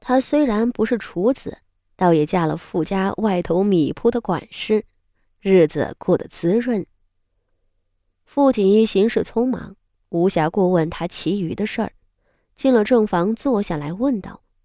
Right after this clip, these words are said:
：“人来了吗？”潘氏忙道：“人在后头厢房里等着，都半个时辰了，奴婢这就带他过来。”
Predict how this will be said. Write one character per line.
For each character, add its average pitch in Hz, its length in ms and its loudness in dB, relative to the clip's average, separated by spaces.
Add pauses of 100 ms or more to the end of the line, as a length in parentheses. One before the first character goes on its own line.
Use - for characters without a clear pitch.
(840)
：“人 226 180 0
来 185 140 -2
了 196 100 -6
吗？” 196 220 -4 (1160)
潘 185 240 0
氏 185 160 -2
忙 160 240 -6
道 185 260 -10 (840)
：“人 190 260 -2
在 214 200 -4
后 202 160 0
头 190 240 -6
厢 277 320 -4
房 185 160 -4
里 196 100 -2
等 175 240 -4
着， 175 240 -10 (460)
都 247 120 0
半 294 240 -6
个 208 140 -4
时 - 160 -6
辰 170 260 -6
了， 170 140 -14 (600)
奴 196 260 4
婢 226 160 -4
这 294 240 -2
就 196 220 0
带 202 180 -2
他 190 160 -6
过 294 260 -2
来。” 175 280 -10